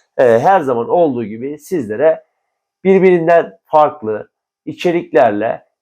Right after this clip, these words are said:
sizlerle olmaya devam edeceğim değerli takipçiler.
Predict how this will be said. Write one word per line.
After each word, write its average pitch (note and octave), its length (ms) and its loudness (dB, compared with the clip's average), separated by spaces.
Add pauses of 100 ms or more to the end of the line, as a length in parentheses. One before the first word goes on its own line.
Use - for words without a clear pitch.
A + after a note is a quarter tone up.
(120)
sizlerle F3+ 460 0
olmaya D3+ 580 2
devam D3 360 2
edeceğim G#2 400 -8
değerli D#3+ 300 2
takipçiler. D#3+ 640 -2